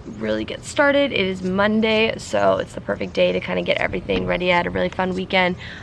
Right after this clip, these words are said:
um, but I didn't get a whole lot done <laughs> because I was hanging out with friends all weekend. So I'm just kinda trying to play catch up this afternoon. And so I'm out here. It's really pretty out here, super nice.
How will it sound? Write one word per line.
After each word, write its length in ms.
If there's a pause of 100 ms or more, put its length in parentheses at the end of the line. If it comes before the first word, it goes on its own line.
um, 320
but 100
I 80
didn't 200
get 140
a 20
whole 180
lot 260
done 340
<laughs> 0
because 240
I 100
was 80
hanging 180
out 120
with 80
friends 200
all 60
weekend. 280 (340)
So 480 (760)
I'm 160
just 340
kinda 240
trying 200
to 60
play 180
catch 260
up 120
this 160
afternoon. 720 (420)
And 160
so 180
I'm 220
out 180
here. 680
It's 160
really 160
pretty 280
out 120
here, 240
super 300
nice. 560